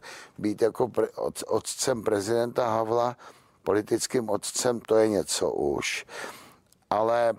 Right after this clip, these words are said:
potom, eh, to začalo vymizovat. Ještě když jsem dělal ministra pro lidská práva, tak jsem měl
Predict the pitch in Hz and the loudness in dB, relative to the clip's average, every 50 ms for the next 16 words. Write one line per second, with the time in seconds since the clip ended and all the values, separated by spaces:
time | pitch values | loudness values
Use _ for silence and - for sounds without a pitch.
0 | - _ - 113 117 - - - 147 151 151 156 160 165 160 156 - - - - | -2 _ 0 0 0 0 -2 0 0 2 0 0 0 -2 -2 -4 -4 -6 -8 -8
1 | - - 113 123 123 123 123 120 - 139 135 135 127 - - 160 147 147 143 131 | -6 -2 -2 0 0 0 0 0 0 2 2 0 0 0 2 2 4 4 4 4
2 | 127 120 123 123 110 101 117 107 101 98 92 95 - - - - - - - - | 4 4 4 2 2 2 2 2 2 2 2 2 0 -2 -8 -10 -12 -12 -16 -20
3 | - - - - - - - - _ _ - - - - - - 139 117 117 131 | -20 -20 -20 -20 -20 -20 -20 -20 _ _ -4 -2 -2 -2 2 0 0 2 2 2
4 | 113 - - 143 139 135 139 139 135 135 131 123 - 156 143 - 143 139 139 123 | 4 4 2 2 4 2 2 4 2 2 0 2 2 2 2 2 4 4 4 2
5 | - - - 143 143 139 135 135 127 120 123 135 135 127 127 117 - - 143 135 | 2 0 0 0 0 2 2 0 2 2 2 2 0 0 -2 -2 0 0 0 0
6 | 131 135 139 135 123 | 0 0 0 0 0